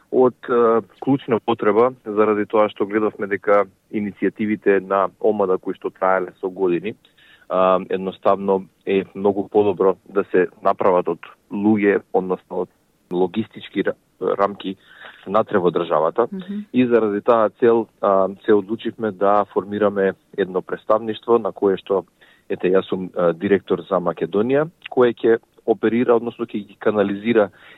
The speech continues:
Speaker 1: сите идеи и проекти внатре во татковината, а исто така ќе има можност и да се запознае повеќе и организира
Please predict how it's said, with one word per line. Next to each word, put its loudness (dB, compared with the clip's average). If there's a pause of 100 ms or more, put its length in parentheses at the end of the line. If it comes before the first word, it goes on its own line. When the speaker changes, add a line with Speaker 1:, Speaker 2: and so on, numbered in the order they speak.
(120)
Speaker 1:
сите 2 (200)
идеи 2
и -4
проекти 0 (180)
внатре -2
во -6
татковината, -2 (520)
а 0
исто -4
така 0 (160)
ќе -2
има 2
можност -2
и -4
да -2
се -16
запознае 2
повеќе 0
и 0
организира 0